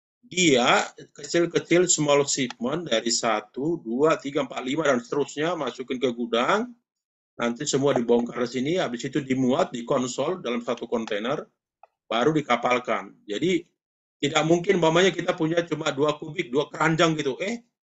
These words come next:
cuma dua keranjang, kan semua kan pengiriman lewat laut harus lewat kontainer, kecuali big bulk, ya, atau barang curah. Tapi secara umum general cargo itu menggunakan kontainer. Ya, nanti ini, itu yang disebut dengan konsol, konsolidasi, ya.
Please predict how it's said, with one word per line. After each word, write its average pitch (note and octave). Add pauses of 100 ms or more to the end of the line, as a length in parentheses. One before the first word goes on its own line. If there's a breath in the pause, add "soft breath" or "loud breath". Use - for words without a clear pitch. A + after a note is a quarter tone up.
cuma D3+
dua C#3
keranjang, D3
kan F3
semua D3+
kan E3+
pengiriman C#3+
lewat C3
laut C#3+
harus C3
lewat B2
kontainer, B2+
kecuali A#2+
big B2+
bulk, C3
ya, C#3 (640)
atau G#2
barang A2
curah. B2
Tapi A#2
secara C3+
umum C3+
general A#2+
cargo A#2
itu B2
menggunakan C3
kontainer. E3 (800)
Ya, C3
nanti B2+
ini, A#2
itu D3+
yang E3+
disebut D#3+
dengan C3+
konsol, C3+
konsolidasi, A#2+
ya. -